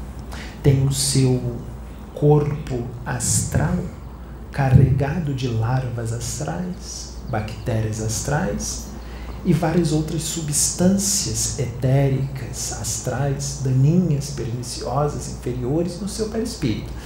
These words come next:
Se eles estão ligados a esses médios, o que acontece?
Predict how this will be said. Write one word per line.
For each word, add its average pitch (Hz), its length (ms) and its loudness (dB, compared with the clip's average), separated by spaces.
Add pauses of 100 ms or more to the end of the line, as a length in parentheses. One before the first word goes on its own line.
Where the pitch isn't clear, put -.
(260)
Se - 240 2
eles 262 260 4
estão 127 400 0
ligados 127 560 2
a 127 40 0
esses 180 340 0
médios, 208 400 2
o 185 80 0
que 208 140 0
acontece? 185 720 -2